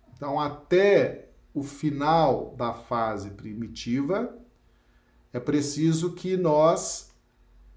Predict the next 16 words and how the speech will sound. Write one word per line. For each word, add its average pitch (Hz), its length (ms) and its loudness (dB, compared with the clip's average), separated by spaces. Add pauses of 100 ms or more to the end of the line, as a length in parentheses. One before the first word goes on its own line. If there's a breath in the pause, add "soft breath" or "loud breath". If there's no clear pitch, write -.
(120)
nos 156 260 2
vejamos 156 720 4
no 185 160 -2
centro 160 500 -2
do 170 120 0
universo. 185 720 -2 (1800)
E 127 80 2
assim 127 260 2
nós 160 220 4
vamos 170 240 2
adquirindo 170 720 2
o 180 60 6
amor 165 480 4
a 185 80 0
nós 165 320 0
próprios, - 920 -2